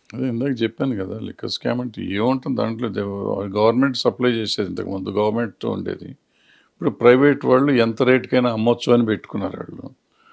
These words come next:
So, ప్రైవేట్ వాళ్ళు ఎంత రేటుకైనా అమ్మితే వాళ్ళ కంటెన్షన్ ఏంటంటే గవర్నమెంట్కి అంతకుముందు మూడు వేల కోట్లు, నాలుగు వేల కోట్లు వచ్చేది, ఇప్పుడు పదివేల కోట్లు వస్తుంది అని ఏదో something చెప్పారు, some figures చెప్పారు, ఎక్స్ ఫిగర్స్. So,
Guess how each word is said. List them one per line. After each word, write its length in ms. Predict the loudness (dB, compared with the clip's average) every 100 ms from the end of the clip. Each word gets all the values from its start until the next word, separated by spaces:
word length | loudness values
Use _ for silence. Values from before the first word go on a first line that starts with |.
| _ _ _ -4
So, 120 | -4
ప్రైవేట్ 440 | -2 2 4 2 2
వాళ్ళు 200 | 2 4
ఎంత 180 | 2 2
రేటుకైనా 420 | 0 0 0 2
అమ్మితే 520 | 2 0 0 -2 -2 -8 _ _ _ _ 0
వాళ్ళ 340 | 6 8 8
కంటెన్షన్ 580 | 4 2 2 -2 0 -2
ఏంటంటే 300 | -2 -4 -2
గవర్నమెంట్కి 600 | 6 6 6 2 0 0
అంతకుముందు 420 | 2 2 0 0
మూడు 260 | 2 2 2
వేల 140 | 0
కోట్లు, 280 | 0 -2 0
నాలుగు 280 | 2 2 2
వేల 100 | 0
కోట్లు 280 | -2 -2 -4
వచ్చేది, 200 | -4 -4
ఇప్పుడు 160 | 0
పదివేల 320 | 2 2 2
కోట్లు 320 | 0 -2 0 -2
వస్తుంది 320 | -2 -4 -2
అని 140 | -2
ఏదో 140 | -2 -4 -4
something 360 | -2 -4 -4
చెప్పారు, 340 | -8 -8 -6 -4
some 160 | -4 -2
figures 240 | -2 -2 -4
చెప్పారు, 300 | -8 -4 -4
ఎక్స్ 200 | -4 -8
ఫిగర్స్. 420 | -6 -6 -8 -14 -16 _ _ _ _ -20 _ _ -4
So, 300 | 0 2 0